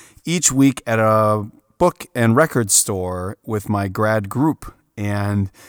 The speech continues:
it was the most dangerous thing ever for me. So our group would sit down, we would have a cup of coffee, uh, not me, of course. I was born caffeinated, no caffeine in me. But we would sit down there and work on our graduate projects and do all of our different pieces. And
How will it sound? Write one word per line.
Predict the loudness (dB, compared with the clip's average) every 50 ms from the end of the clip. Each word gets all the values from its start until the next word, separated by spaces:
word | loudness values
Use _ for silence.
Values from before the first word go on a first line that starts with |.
| -20 -20 _ _ _ _ _ _ -6
it | -4 -4 -2
was | -2 -2 -4 -2
the | -2
most | 0 0 0 -2 0
dangerous | 0 2 2 2 0 0 0 0 0 2
thing | 2 2 2 0 0
ever | 0 -2 0 -2 -4
for | -4 -4 -6 -6
me. | -6 -8 -8 -6
So | -4 -2 -2 -2
our | -2 -2
group | -2 -2 -2 -2
would | -2 0
sit | 0 -2 0 -2
down, | 0 2 2 2 2 2 2 0
we | -2 -2
would | -4 -4 -6
have | -4 -2 -2 -2 -2 -2 -6 -12 -14 -12
a | -10 -8 -8 -6 -8 -8 -8
cup | -6 -8 -8 -8
of | -8
coffee, | -2 0 0 0 0 -2 -4 -6 -6 -6 _ -18 -20 -20 _ _ _ _ -12
uh, | -8 -6 -6 -6 -6
not | -6 -6 -4 -6 -6 -6
me, | -8 -6 -6
of | -8 -10 -12
course. | -12 -10 -8 -8 -8 -6
I | -6
was | -8 -8
born | -8 -8 -8 -8 -8
caffeinated, | -8 -10 -12 -12 -10 -10 -10 -10 -8 -8 -8 -8
no | -8 -8 -10
caffeine | -10 -12 -12 -12 -12 -10 -8 -8 -6 -6 -8
in | -8 -6 -4 -4 -4 -4
me. | -4 -6 -8 -8
But | -8 -8 -6
we | -4 -2 -2
would | 0 0
sit | 0 0 2
down | 2 4 4 6
there | 4 4
and | 4 4
work | 4 2 2 2 2
on | 0 0 0
our |
graduate | 0 0 -2 -2 -2 -2 -2 -4 -4
projects | -4 -2 -2 -2 -2 -2 -2 -4 -4 -4 -4 -2 -2 -2
and | -2 -2 -2 -2
do | -2 -2 0
all | 0 0
of | 0 0
our | -2
different | -4 -4 -6 -6 -8
pieces. | -6 -4 -4 -2 -2 -2 -4 -4 -4 -4 -2
And | -4 -4 -6